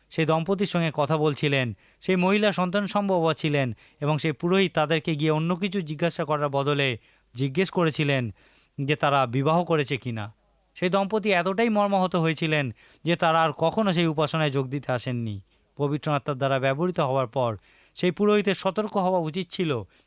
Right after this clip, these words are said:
যেন তিনি এমন কিছু না বলে ফেলেন যা মানুষকে আঘাত দিতে পারে। ঈশ্বর পুস্তক থেকে আমরা ঈশ্বরের কাজের ক্ষেত্রে কতকগুলি নীতি বা পদ্ধতি বিষয় দেখলাম। প্রকৃতপক্ষে ঈশ্বর যা বলতে চেয়েছিলেন,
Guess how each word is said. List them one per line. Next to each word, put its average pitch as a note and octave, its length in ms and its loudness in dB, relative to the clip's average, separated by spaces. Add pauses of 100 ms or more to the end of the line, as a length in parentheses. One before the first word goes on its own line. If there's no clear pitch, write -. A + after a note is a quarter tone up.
(120)
যেন D3 340 0
তিনি - 480 -6
এমন F#3 240 0
কিছু A3+ 240 -2
না G3 100 2
বলে D#3+ 240 0
ফেলেন C#3+ 420 -2 (260)
যা D3 80 -2
মানুষকে D3 420 -2
আঘাত C3 240 0
দিতে B2+ 240 -4
পারে। G#2+ 320 -2 (400)
ঈশ্বর E3 300 0
পুস্তক D3+ 300 -2
থেকে C#3+ 460 0 (300)
আমরা E3 200 0
ঈশ্বরের F#3+ 360 0
কাজের E3 280 0
ক্ষেত্রে D#3 340 -4
কতকগুলি D3 460 -2
নীতি D3+ 300 -4
বা D#3+ 120 0
পদ্ধতি C#3 440 -4
বিষয় C#3 260 -2
দেখলাম। A#2 480 -4 (840)
প্রকৃতপক্ষে D3+ 760 -2 (300)
ঈশ্বর E3 280 0
যা D3 120 0
বলতে D#3 280 -2
চেয়েছিলেন, C#3 600 -2